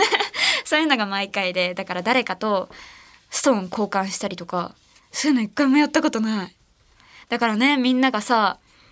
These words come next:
遊戯王とかさ、デュエルマスターズだっけ？なんかそういうのやってたりするときに、私は一人でプリティリズム、プリティストーン集めてましたよ。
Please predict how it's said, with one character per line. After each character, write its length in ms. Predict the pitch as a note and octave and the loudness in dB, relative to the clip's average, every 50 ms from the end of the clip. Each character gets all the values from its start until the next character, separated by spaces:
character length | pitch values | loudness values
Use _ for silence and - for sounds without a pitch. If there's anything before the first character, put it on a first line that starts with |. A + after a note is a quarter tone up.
| _ - - - - - _ _ _ | _ -20 -20 -20 -20 -20 _ _ _
遊 180 | - A#3 B3+ C4 | 2 4 6 6
戯 220 | C4+ G#3+ A#3+ B3 | 6 4 4 2
王 160 | G#3 F3+ F3 F3 | 2 0 -2 -6
と 100 | - G3+ | -10 -14
か 140 | - F3+ | -14 -14
さ、 220 | E3+ - G3 E3 E3+ _ _ _ _ _ _ _ _ _ _ | -12 -12 -12 -12 -14 _ _ _ _ _ _ _ _ _ _
デ 120 | A3 B3 | -2 0
ュ 220 | B3 B3 A#3+ A#3+ A#3+ | 4 4 4 4 4
エ 20 | |
ル 160 | A#3+ B3 A#3+ | 4 2 0
マ 220 | A#3 A#3+ B3 C4 C4 | 0 0 -2 -2 -2
ス 120 | C4 - | -4 -6
タ 240 | - G#3 G3+ F#3+ F#3+ | -8 -8 -8 -8 -10
ー 20 | |
ズ 120 | F3+ F3+ F3+ | -10 -10 -10
だ 100 | F3+ F3 | -10 -10
っ 60 | F3 - | -12 -12
け？ 300 | - F3+ F3 F3 G3 _ _ _ - - - _ | -10 -8 -8 -8 -10 _ _ _ -20 -20 -18 _
な 60 | - - | -12 -10
ん 40 | |
か 100 | G#3+ G3 | -10 -8
そ 160 | F#3 - A#3 A3+ | -6 -2 0 0
う 80 | A3+ | 0
い 80 | A#3 A3+ | 2 2
う 20 | |
の 80 | A3 G#3 | 0 0
や 140 | F#3+ G3 G3+ | -2 -2 -4
っ 40 | |
て 140 | - - A3 | -4 -4 -4
た 120 | A3 G#3 G3 | -2 -2 -4
り 80 | G3 G3 | -2 -4
す 100 | - G#3+ | -2 -2
る 100 | G#3+ G#3 | 0 0
と 100 | B3 A#3 | -2 -2
き 100 | A#3 A3 | 0 0
に、 100 | G#3 G#3 | 0 0
私 240 | G3 G3+ G3 - | 0 -2 -2 -2
は 60 | G3+ F#3+ | -2 -2
一 160 | - - A#3+ | -2 -2 -2
人 100 | G3+ F3 | -2 -2
で 60 | F3+ | -4
プ 100 | F3+ - | -6 -4
リ 100 | G#3 G#3 | -4 -4
テ 120 | - G#3 F#3+ | -4 -4 -4
ィ 40 | F3+ | -2
リ 100 | G3+ G3+ | -2 -4
ズ 100 | F3+ F3+ | -4 -6
ム、 220 | E3+ E3+ G#3 C4 - | -10 -10 -12 -12 -10
プ 80 | - | -10
リ 80 | G#3+ G#3 | -8 -4
テ 100 | - G3+ | -2 -2
ィ 40 | G#3 | 0
ス 60 | - | 0
ト 80 | - F#3 | -2 -2
ー 80 | F3+ | -2
ン 60 | G3+ | -2
集 140 | G#3+ - C#4 | 0 2 2
め 100 | A#3+ A3 G3+ | 2 0 -2
て 80 | - | -6
ま 120 | E3+ E3 E3 | -10 -10 -10
し 100 | - - | -12 -12
た 80 | - | -12
よ。 60 | - | -14